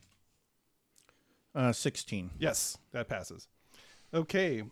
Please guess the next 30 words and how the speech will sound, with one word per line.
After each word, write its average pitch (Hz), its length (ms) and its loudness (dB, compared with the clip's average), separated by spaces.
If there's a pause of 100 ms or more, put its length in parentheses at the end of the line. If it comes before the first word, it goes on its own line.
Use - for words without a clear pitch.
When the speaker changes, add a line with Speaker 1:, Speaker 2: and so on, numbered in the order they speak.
(200)
Speaker 2:
and 151 340 2
then 139 380 6
Daggers 156 420 6
gets 180 180 4
to 180 100 0
go. 180 380 6
And 139 220 0
once 180 200 -2
again, 156 160 -2
Daggers 170 400 -2
is 147 120 0
kinda 151 280 2
way 165 280 4
over 160 180 2
there 143 120 2
on 131 60 0
the 120 80 -2
far 156 440 0
side. 165 440 4
So, 170 1300 2 (720)
yeah, 147 340 4
how 220 140 4
far, 240 300 4
how 208 140 2
far 214 160 4
is 185 100 4
Daggers 160 380 6
from 147 440 4
you 135 300 4
two? - 480 -6